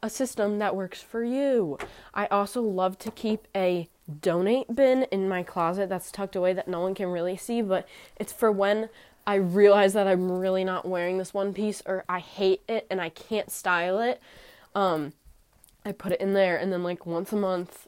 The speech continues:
I'll be like, "Okay, I'm actually gonna take this to Goodwill now, um, because I'm not wearing it." But before you donate your stuff, and I'm guilty of this, try to restyle it. If you're not feeling it, try to do it, because I've had really shitty days,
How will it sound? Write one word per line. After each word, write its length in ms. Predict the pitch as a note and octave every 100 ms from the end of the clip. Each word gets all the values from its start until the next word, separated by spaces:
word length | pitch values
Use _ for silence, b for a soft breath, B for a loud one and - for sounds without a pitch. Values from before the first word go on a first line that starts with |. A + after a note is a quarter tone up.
| _
I'll 120 | F#3+ F3+
be 120 | F3+
like, 280 | E3 E3 E3+
"Okay, 500 | G#3+ A3+ F#3+ E3 F#3 -
I'm 160 | F3+ F#3
actually 300 | F#3 F3+ G3
gonna 140 | F#3
take 260 | F3+ G3+ E3+
this 160 | F3+ -
to 100 | F#3+
Goodwill 360 | F3 F3 F3+
now, 340 | F3+ D#3 D3+ D#3 B B B B _
um, 280 | F3 D#3 D#3+
because 220 | D#3+ F3+
I'm 160 | F3 E3+
not 200 | E3 -
wearing 300 | F#3 F3 D#3+
it." 240 | D#3+ - _ -
But 280 | F#3 A#3 G3
before 480 | A3+ - - A#3
you 160 | B3 B3
donate 360 | G#3 G#3 G3+ D#3
your 140 | F#3
stuff, 600 | F3 F#3 C#3+ - - - b b b b -
and 120 | F3+
I'm 200 | F3 F#3+
guilty 340 | F#3+ F#3 F#3+
of 120 | F3
this, 300 | D#3+ B2 - - -
try 480 | - - A3 G#3+
to 80 | G#3
restyle 760 | G3+ F#3+ F#3+ - F#3+ F3 F3 E3+
it. 120 | -
If 120 | E3+
you're 120 | G3
not 340 | F#3+ F3+ F#3+ G3+
feeling 460 | - A3 G#3 F#3+
it, 160 | F#3 E3+ B B B
try 420 | - - A#3 G#3 G3
to 100 | F#3
do 200 | F3+ F3
it, 120 | D3
because 260 | G3 G#3+ -
I've 220 | F#3 G#3
had 320 | G#3 B3 F#3+ F#3+
really 260 | A#3+ A3
shitty 640 | G3+ - - G3+ F#3+ G3+ E3+
days, 520 | D#3+ E3+ F3+ A3+